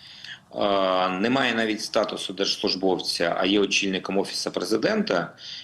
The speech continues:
і якщо вже казати і дивитися, що б там в інструкції написано у, у Офісі Президента, ця людина займається тим, що Офіс Президента повинен бути, повинен діяти. Прибиральниці повинні приходити, прибирати приміщення,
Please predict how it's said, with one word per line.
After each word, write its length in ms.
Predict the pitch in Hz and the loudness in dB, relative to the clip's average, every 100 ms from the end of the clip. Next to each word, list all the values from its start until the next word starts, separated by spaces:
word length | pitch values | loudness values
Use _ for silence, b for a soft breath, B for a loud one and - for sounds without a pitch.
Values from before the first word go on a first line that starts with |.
| B - | B 0
і 80 | |
якщо 280 | 110 107 127 | 2 2 2
вже 180 | 101 107 | 2 0
казати 720 | 110 98 101 90 - 85 82 | 0 2 2 0 0 0 0
і 160 | 85 95 | 0 0
дивитися, 520 | 98 98 90 80 82 | 2 2 0 -4 -2
що 220 | - 107 | 0 -2
б 100 | - | 0
там 220 | 95 85 | 0 0
в 20 | 92 | -2
інструкції 1000 | 95 110 101 - _ - 90 - 85 82 | -2 0 0 -4 _ -10 -8 -4 -2 0
написано 600 | 85 92 80 - 82 82 | -2 0 0 0 0 2
у, 160 | 87 | 0
у 200 | 87 101 | 0 0
Офісі 240 | 92 - - | 0 -2 -2
Президента, 460 | 90 87 190 - | -2 0 0 0
ця 200 | 92 135 | 0 0
людина 480 | 131 110 151 135 - B B B B | 0 2 2 0 -2 B B B B
займається 1120 | 95 107 120 127 110 - - 98 95 95 - - | -2 0 2 2 0 -2 0 2 2 0 -4 -2
тим, 200 | 170 185 | 0 0
що 240 | - 117 - | 0 0 0
Офіс 280 | 131 92 | -2 -2
Президента 540 | - 95 110 139 113 - | -6 -6 -4 -4 -4 -4
повинен 500 | - 113 170 139 95 | -2 0 2 0 0
бути, 720 | 98 131 - 104 101 95 90 - | -2 -4 0 2 2 2 0 -2
повинен 340 | 113 151 107 | 0 0 0
діяти. 600 | 82 78 69 62 - - - _ B B B B _ - - | -2 -2 -2 -6 -16 -18 -18 _ B B B B _ -18 -4
Прибиральниці 680 | 135 139 156 135 101 - 104 | 0 2 2 2 -2 -2 -2
повинні 340 | 92 92 87 | 0 0 -2
приходити, 760 | - - 98 107 - - 90 82 | -6 -4 0 0 0 0 0 0
прибирати 480 | 87 87 87 82 | 0 2 2 0
приміщення, 1080 | - 87 117 170 - - 117 107 101 92 | -2 0 2 2 2 2 2 2 2 4